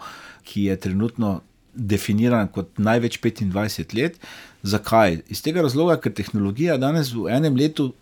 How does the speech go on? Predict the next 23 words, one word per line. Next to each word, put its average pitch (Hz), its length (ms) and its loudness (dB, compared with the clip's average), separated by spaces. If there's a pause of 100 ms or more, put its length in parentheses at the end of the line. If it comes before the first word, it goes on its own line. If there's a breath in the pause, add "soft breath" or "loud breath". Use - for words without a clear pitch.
zelo 110 260 0
daleč 135 460 2
napreduje. 101 560 -4 (300)
Pomeni, 117 320 0
da 110 160 2
če 107 160 -4
vi 127 160 0
naredite 143 460 0
nekaj, 135 380 0
kar 127 120 4
bo 139 160 6
petindvajset 131 760 -2
let 139 160 2
v 101 100 -2
vesolju, 120 520 2 (440 loud breath)
bo 117 100 0
seveda 143 360 4 (240)
tehnološko 123 600 0
gledano 135 480 4
takrat 127 480 2
zelo, 104 320 4
zelo 98 300 0
zastarano. 80 640 -4